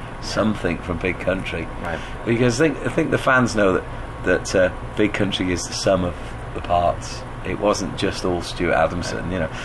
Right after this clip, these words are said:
Speaker 1: I mean, I'm in that position in The Alarm. People see me singing the songs, think I write everything and create everything.
Speaker 2: <laughs>
Speaker 1: That's not always true. It's a team effort. And more so than, you know, what was interesting for me with Big Country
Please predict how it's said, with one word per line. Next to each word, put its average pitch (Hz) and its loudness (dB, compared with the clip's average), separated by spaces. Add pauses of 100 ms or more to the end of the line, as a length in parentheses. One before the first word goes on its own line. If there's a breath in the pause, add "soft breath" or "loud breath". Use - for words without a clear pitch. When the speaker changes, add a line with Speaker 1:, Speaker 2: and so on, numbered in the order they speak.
(160 loud breath)
Speaker 1:
I 90 2
mean, 92 2
I'm 98 4
in 87 2
that 87 2
position 90 -4
in 85 0
The 87 -2
Alarm. 92 4
People - -4
see - 0
me 85 0
singing 90 0
the 82 -2
songs, 85 0
think - -4
I 90 4
write 85 2
everything 87 -2
and 85 -4
create 92 4
everything. 85 -6 (160)
Speaker 2:
<laughs> - -8
Speaker 1:
That's 110 0
not 110 4
always 107 2
true. 147 2
It's 95 0
a 87 -4
team 98 2
effort. 110 2 (600 loud breath)
And 98 0
more 131 6
so 101 4
than, 92 -2 (440 loud breath)
you 95 4
know, 98 6
what 98 4
was 95 0
interesting 98 0
for 87 -4
me 90 2 (240)
with 87 -2
Big 85 0
Country 98 0